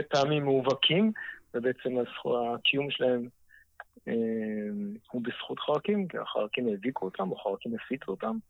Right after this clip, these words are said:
או שהוא טורף יצורים אחרים שהם ניזונים על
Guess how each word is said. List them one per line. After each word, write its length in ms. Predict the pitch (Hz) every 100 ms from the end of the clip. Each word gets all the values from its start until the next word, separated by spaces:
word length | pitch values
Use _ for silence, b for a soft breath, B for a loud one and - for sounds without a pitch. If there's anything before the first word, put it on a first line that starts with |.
| _ _ b b _ -
או 100 | 151
שהוא 180 | 170 170
טורף 420 | 170 160 226 -
יצורים 300 | 151 175 185
אחרים 360 | 180 190 240 190
שהם 480 | 151 143 196 170 147
ניזונים 440 | 143 135 151 156 143
על 200 | 131 131